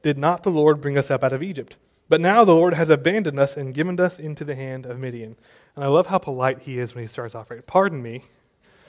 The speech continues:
If the Lord is with us," <laughs> um, explain all of this that's happening. The Lord turned to him and said,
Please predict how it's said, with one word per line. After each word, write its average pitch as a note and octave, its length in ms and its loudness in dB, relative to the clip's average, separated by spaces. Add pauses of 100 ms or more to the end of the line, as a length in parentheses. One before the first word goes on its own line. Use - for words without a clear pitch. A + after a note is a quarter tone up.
(720)
If - 240 2
the F3+ 80 6
Lord D#3+ 240 10
is C3+ 80 2
with B2+ 180 0
us," C#3+ 420 0
<laughs> - 60 -20
um, C#3+ 300 -2 (760)
explain F3+ 640 2
all D3 160 4
of C3+ 120 2
this C3+ 280 0
that's C#3 220 -4
happening. B2+ 480 2 (2250)
The D3+ 100 4
Lord F3 280 4
turned E3+ 200 2
to D3+ 80 0
him D3 220 0
and C#3 120 -8
said, C3+ 220 0